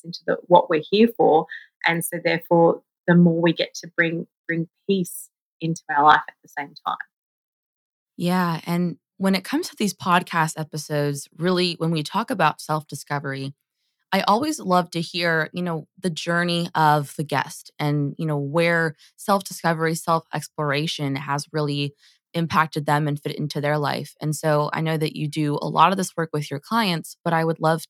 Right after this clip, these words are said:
Speaker 2: to, you know, really unpack what your journey has been to discovering who you are and really exploring yourself.
Speaker 1: So I think I've discovered myself by testing a whole bunch of things that I wasn't.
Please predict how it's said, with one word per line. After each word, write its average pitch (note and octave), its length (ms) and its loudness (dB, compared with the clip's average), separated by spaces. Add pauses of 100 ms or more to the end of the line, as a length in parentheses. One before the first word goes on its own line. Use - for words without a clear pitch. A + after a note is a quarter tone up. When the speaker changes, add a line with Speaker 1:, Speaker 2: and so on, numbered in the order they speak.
Speaker 2:
to, D3 320 -2 (480)
you G3 40 2
know, G3 120 4
really F#3 300 2
unpack D#3+ 640 0
what D#3 280 0
your F3 320 0
journey D3+ 380 -2
has C#3 300 -2
been C3+ 460 0 (420)
to D#3+ 280 0
discovering D#3 640 0
who E3 100 -4
you D3 220 -2
are D3+ 240 6
and D3 100 0
really D#3+ 220 -2
exploring E3 640 -6
yourself. - 640 -16 (420)
Speaker 1:
So A#3+ 640 10 (760)
I A#3 140 12
think D4 240 4
I've A#3 160 10
discovered G3 480 6
myself F3+ 460 4
by D#3 100 8
testing E3 480 -4
a E3 140 -2
whole E3 160 4
bunch E3 240 2
of D#3 100 -10
things D3+ 300 -4
that D#3 100 2
I - 100 2
wasn't. - 480 -2